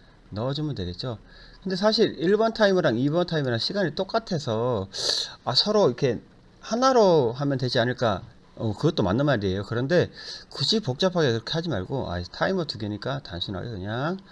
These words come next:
타이머를 두 개를 넣어보자고요. 뭐 타이머 하나 쓰나 두 개 쓰나 어차피 뭐예요? 컨트롤 C, 컨트롤 V를 하-, 할 거기 때문에 큰 시간 차이는 아마 없을 거다. 자, 그러면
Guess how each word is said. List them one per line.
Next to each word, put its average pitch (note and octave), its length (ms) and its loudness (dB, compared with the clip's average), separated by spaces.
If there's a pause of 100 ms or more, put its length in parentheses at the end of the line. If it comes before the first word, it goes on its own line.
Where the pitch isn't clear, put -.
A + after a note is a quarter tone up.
(260)
타이머를 C#3 540 -2
두 - 180 -8
개를 D#3 240 2
넣어보자고요. F#2+ 640 -6 (960)
뭐 D3 100 -12
타이머 A#3 280 2
하나 A3 220 2
쓰나 F3 280 2
두 C#3 120 -6
개 C#3+ 100 2
쓰나 A#2 320 -4
어차피 B2 340 -4
뭐예요? G#2 500 -2 (720)
컨트롤 A#3 420 -2
C, G3 120 0
컨트롤 G3 380 0
V를 D3+ 380 0
하-, F#3 120 2 (120)
할 A3+ 120 0
거기 G#3 240 0
때문에 A#2+ 540 -4 (320)
큰 A3+ 560 -2 (320)
시간 E3 340 0
차이는 A2 340 -2
아마 F#2+ 180 -2
없을 F#2 300 -6
거다. F#2 460 -6 (520)
자, G#2 160 -20
그러면 B2+ 460 -6